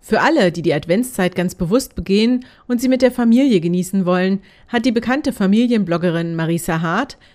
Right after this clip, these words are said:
mit zweihunderteinundzwanzigtausend Followern auf Instagram ein Mitmachbuch kreiert, das wertvolle Erinnerungen schaffen soll. Unterteilt ist es in neun Kategorien:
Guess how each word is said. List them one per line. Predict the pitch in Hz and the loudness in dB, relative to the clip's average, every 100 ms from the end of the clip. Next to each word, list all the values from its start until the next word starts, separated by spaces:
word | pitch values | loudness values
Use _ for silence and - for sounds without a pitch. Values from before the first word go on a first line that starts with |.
| - | -12
mit | 156 143 | -8 -8
zweihunderteinundzwanzigtausend | - 190 254 180 165 180 214 190 175 165 165 180 170 180 | -2 0 2 2 0 -2 -2 -2 -4 -4 -4 -2 -2 -4
Followern | - 226 196 175 | -2 0 2 0
auf | 170 226 | -2 -2
Instagram | 226 - 208 202 208 202 - - - | -4 -2 0 2 0 -4 -18 -14 -2
ein | 262 | 2
Mitmachbuch | 254 262 175 - 180 175 | 2 2 -2 -2 -4 -4
kreiert, | - 190 196 196 202 | -4 -2 2 0 0
das | 247 254 | -2 0
wertvolle | 185 160 - 175 185 | 0 0 -2 0 0
Erinnerungen | 208 202 180 160 160 | 0 0 0 -2 -6
schaffen | 160 147 160 | -6 -6 -6
soll. | 143 117 - _ _ _ _ _ _ - | -4 -6 -8 _ _ _ _ _ _ -8
Unterteilt | 185 180 156 170 156 - | -4 -2 -2 0 0 0
ist | - | -2
es | 339 330 | -2 -2
in | 277 240 | 0 2
neun | 214 233 | 2 0
Kategorien: | 220 208 196 180 208 175 110 | 0 0 0 0 0 -2 -4